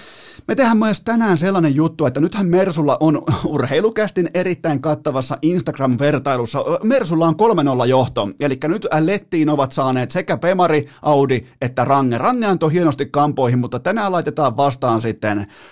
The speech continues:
Porsche. Elikkä nyt tänään mennään Mersu vastaan Porsche, ja se Porsche on vielä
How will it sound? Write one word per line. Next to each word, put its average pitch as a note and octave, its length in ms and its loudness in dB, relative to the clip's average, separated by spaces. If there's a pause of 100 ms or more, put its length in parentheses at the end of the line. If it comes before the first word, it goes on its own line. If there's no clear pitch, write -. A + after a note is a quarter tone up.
(120)
Porsche. A#2+ 680 2 (320)
Elikkä C#3 340 0
nyt E3 180 0
tänään A3+ 320 -2
mennään D#3+ 400 0
Mersu F3+ 380 0
vastaan C#3 500 -2
Porsche, C#3+ 400 0
ja A#2+ 80 -2
se B2+ 100 -4
Porsche D3+ 420 -2
on A2+ 100 -2
vielä B2 180 0